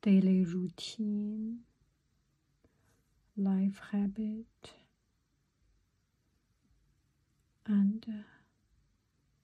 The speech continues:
we end up feeling, or I end up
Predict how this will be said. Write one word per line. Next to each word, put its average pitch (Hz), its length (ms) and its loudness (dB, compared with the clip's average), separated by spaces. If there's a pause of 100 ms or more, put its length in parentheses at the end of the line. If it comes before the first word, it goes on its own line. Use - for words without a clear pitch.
(1040)
we 202 240 4
end 208 280 2
up 196 220 0 (420)
feeling, 202 680 -4 (1500)
or 190 240 -4 (100)
I 202 440 2
end 196 280 2
up 190 360 -8